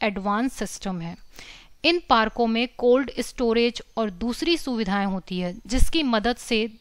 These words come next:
देश भर से लाए गए माल को स्टोर किया जा सकता है। नेक्स्ट क्वेश्चन की ओर हम बढ़ते हैं। भारत का पहला थ्री डी मुद्रित डाकघर कहाँ खुलेगा? और इसका सही आंसर है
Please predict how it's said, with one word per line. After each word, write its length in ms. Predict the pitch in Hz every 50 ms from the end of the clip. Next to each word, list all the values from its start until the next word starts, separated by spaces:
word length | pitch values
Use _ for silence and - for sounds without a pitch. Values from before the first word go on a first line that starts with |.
| - -
देश 340 | 233 247 285 330 339 - 226 220
भर 140 | 226 233
से 180 | 226 - 277 254
लाए 280 | 220 208 202 202 202 208
गए 160 | 233 240 240
माल 340 | 220 214 202 196 190 196 196
को 280 | - - 208 226 - -
स्टोर 440 | 233 - - - - 247 254 285 294
किया 260 | - - 226 214 208
जा 160 | 190 190 190 175
सकता 400 | - - 190 - - - 185 175
है। 320 | 170 160 170 175 170 190 - - - - - - - - - - - - - _ - 226
नेक्स्ट 400 | 226 220 220 214 - - - -
क्वेश्चन 340 | 240 214 - - 240 226
की 160 | 214 - 226 220
ओर 120 | 220 220
हम 180 | 220 220 214 202
बढ़ते 280 | 214 202 202 - 214
हैं। 300 | 214 196 208 233 285 320 - - - - - - - - - - -
भारत 480 | 202 185 196 208 233 233 285 359 - - -
का 100 | 349 349
पहला 500 | 349 - 285 226 208 214 202 190 170 - - - - - - - -
थ्री 200 | - 262 285 302
डी 160 | 262 349 359
मुद्रित 600 | 339 269 226 220 190 180 226 226 233 - - - - - -
डाकघर 640 | 202 226 226 226 240 247 220 - - 208 196 196 - - - -
कहाँ 280 | 269 247 262 285 277
खुलेगा? 600 | - - - 214 190 190 185 170 180 175 175 190 - - - - - - - - - - -
और 240 | 240 240 247 - -
इसका 300 | 254 - - - 247 226
सही 360 | - - - 247 247 285 339
आंसर 500 | 302 - 233 220 214 196 - 233 214 190
है 260 | 190 202 208 208 -